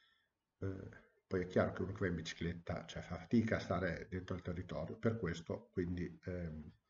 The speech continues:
quindi è possibile. Eh, ok.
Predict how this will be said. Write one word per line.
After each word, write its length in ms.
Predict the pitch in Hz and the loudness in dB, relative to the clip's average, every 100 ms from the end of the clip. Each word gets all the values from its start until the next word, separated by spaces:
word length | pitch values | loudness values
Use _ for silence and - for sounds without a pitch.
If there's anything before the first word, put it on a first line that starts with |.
| _ _ _ _ _ _ | _ _ _ _ _ _
quindi 220 | - 92 | -2 0
è 40 | 90 | 0
possibile. 760 | - - - - 82 82 - - - - - - _ _ _ _ _ _ _ _ _ _ - | -2 -6 -6 -6 -6 -8 -10 -20 -20 -20 -20 -20 _ _ _ _ _ _ _ _ _ _ -6
Eh, 300 | 98 95 - | -4 -4 0
ok. 440 | 113 110 - - | 0 0 -6 -14